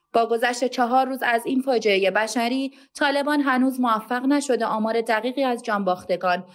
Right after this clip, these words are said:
و آسیب دیدگان این رویداد ارائه کند. بر اساس آخرین آماری که وزارت دولت در امور مبارزه با حوادث طالبان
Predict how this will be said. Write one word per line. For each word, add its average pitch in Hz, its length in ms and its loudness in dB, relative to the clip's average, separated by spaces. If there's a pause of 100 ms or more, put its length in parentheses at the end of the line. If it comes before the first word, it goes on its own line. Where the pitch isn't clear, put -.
(180)
و 269 60 2
آسیب 262 380 0
دیدگان 269 420 2
این 285 200 2
رویداد 180 400 2
ارائه 185 280 2
کند. 175 340 -6 (600)
بر 208 220 2
اساس 220 260 -4
آخرین 220 440 0
آماری 226 300 -2
که 240 120 -2
وزارت 233 480 0
دولت 247 440 0
در 247 220 0
امور 247 300 2
مبارزه 247 480 0
با 294 160 0
حوادث 208 460 -2
طالبان 185 580 -2